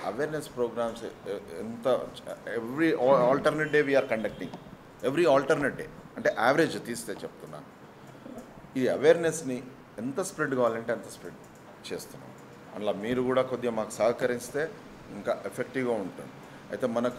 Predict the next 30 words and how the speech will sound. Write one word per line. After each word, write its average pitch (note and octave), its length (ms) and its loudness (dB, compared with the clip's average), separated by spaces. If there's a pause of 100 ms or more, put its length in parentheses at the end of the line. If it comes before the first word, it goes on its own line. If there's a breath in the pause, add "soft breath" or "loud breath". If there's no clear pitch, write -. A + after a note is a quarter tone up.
(160)
చాలా C3+ 220 6
వరకు D3 300 4
ఏంటంటే A#2+ 560 -2 (480)
zero G3 300 6
rate D#3 280 6
కావాలి. D#2+ 360 2 (2000)
మేము A#2 160 0
ఇంకోటి C#3+ 320 4
కూడా D3 140 6
ఒకటి C3+ 360 4
అనుకుంటున్నాం, B2 600 2 (140)
if, A#2 120 -4
uh, A2 220 2
school C#3 680 0
children, C3 560 2
uh, A#2+ 320 4
school C3+ 280 2
managements B2 460 0 (560)
forward A#2+ 340 6
అవు-, G#2+ 120 2 (140)
అవుతే A#2 420 0 (420 loud breath)
fourteenth F#3 400 2
November C#3+ 400 4 (100)
children's C#3+ 340 2
day C3 140 4
రోజు A2+ 380 0
ఇక్కడ A#2 100 2
plaza B2 420 4
ఉంది G#2 280 0
కదా, F2+ 260 -6